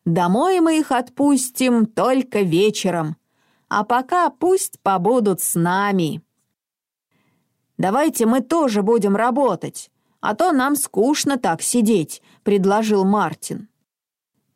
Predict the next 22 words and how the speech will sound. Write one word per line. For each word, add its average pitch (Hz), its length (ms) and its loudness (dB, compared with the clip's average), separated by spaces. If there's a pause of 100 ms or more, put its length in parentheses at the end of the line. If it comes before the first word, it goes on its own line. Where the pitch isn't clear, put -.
(140)
Ты-то 247 340 0
сможешь 262 600 -2
немного 262 460 0
поработать. 202 800 -2 (560)
А 254 160 0
вот 370 180 0
девчонке 302 880 0
здесь 220 480 2
делать 233 480 0
нечего. 180 720 -2 (540)
Мы 220 180 2
таскаем 196 560 -2
камни 214 580 0
и 208 60 0
корчуем 220 640 0
пни. 196 500 0 (600)
Это 170 240 -2
всё 190 260 0
тяжёлая 196 760 0
работа, — 196 580 -2
сказал 175 500 -2
Эжен. 151 500 -6